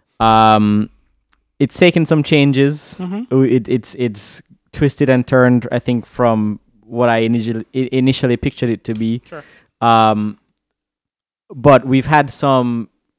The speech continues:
Speaker 1: genuinely some incredible discussions
Speaker 2: Mm-hmm.
Speaker 1: in this room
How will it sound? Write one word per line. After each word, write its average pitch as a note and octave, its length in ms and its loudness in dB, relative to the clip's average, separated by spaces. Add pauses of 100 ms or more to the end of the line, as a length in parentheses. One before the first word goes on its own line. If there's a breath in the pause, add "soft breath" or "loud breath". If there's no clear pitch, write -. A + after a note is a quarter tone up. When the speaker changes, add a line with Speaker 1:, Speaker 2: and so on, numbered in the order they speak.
(440)
Speaker 1:
genuinely D#3 520 0
some C3 160 -4
incredible B2 540 0
discussions G#2 800 -6
Speaker 2:
Mm-hmm. G3+ 140 -12 (120)
Speaker 1:
in C#3 180 -2
this B2 200 -2
room A#2 460 -2